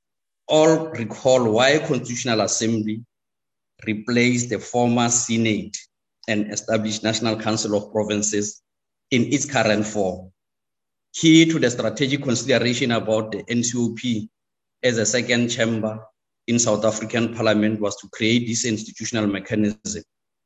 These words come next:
of integrating provincial and local government system into the national policy making.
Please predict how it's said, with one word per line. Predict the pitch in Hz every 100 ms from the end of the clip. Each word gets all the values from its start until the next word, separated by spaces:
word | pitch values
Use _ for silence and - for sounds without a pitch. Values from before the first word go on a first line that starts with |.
| _
of | 117 113
integrating | 120 120 98 107 113 120 120
provincial | 110 101 127 135 110
and | 95
local | 104 104 101
government | - 101 104 101
system | 101 104 104 101 98 104 - _ _ _ _ -
into | 107 107 104
the | 92
national | 92 98 113 101 -
policy | 95 95 -
making. | 98 90 85 - 80